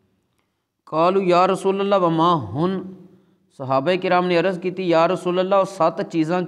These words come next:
केड़ियां ने? नबी करीम सल्लल्लाहु अलैहि वालैहि वसल्लम ने फरमाया, पहली चीज़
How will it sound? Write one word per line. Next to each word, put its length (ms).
केड़ियां 400
ने? 140
नबी 220
करीम 360
सल्लल्लाहु 640
अलैहि 340
वालैहि 400
वसल्लम 460
ने 100
फरमाया, 420
पहली 320
चीज़ 300